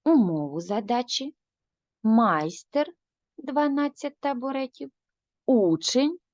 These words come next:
невідомо у три рази менше, всього невідомо. Та розв'яжіть задачу.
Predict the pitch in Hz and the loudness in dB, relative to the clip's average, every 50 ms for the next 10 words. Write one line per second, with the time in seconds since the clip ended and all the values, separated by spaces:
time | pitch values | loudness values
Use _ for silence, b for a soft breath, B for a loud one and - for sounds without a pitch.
0 | _ _ _ _ _ - 294 294 302 302 302 277 294 311 254 226 240 285 294 294 | _ _ _ _ _ -2 2 4 4 4 4 4 2 0 0 0 -2 0 0 0
1 | 277 294 285 - _ - 269 254 - 285 277 285 277 277 277 262 254 277 277 254 | 2 0 0 -2 _ -10 -10 -6 -4 -2 0 0 0 0 0 0 0 -2 0 0
2 | 262 269 262 254 247 - - 277 285 294 _ _ _ _ _ _ _ - - - | 0 -2 -2 -4 -4 -6 -8 -8 -10 -16 _ _ _ _ _ _ _ -20 -12 -6
3 | - 311 311 311 320 349 381 605 640 _ _ _ _ _ _ _ _ _ _ - | -2 0 0 0 0 0 -2 -4 -4 _ _ _ _ _ _ _ _ _ _ 0
4 | 381 302 240 185 170 175 160 160 170 160 151 156 156 - _ _ _ _ _ _ | 2 2 2 2 -2 -6 -8 -8 -10 -12 -12 -12 -14 -14 _ _ _ _ _ _
5 | _ _ _ _ _ _ _ _ _ _ _ _ _ _ _ _ _ _ _ _ | _ _ _ _ _ _ _ _ _ _ _ _ _ _ _ _ _ _ _ _
6 | _ _ - - 175 170 175 165 175 175 185 190 196 185 - - _ - 151 139 | _ _ -6 -2 -2 -2 -2 -2 -6 -8 -8 -8 -6 -6 -8 -10 _ -12 -16 -14
7 | - - - _ - - - | -14 -16 -20 _ -20 -20 -20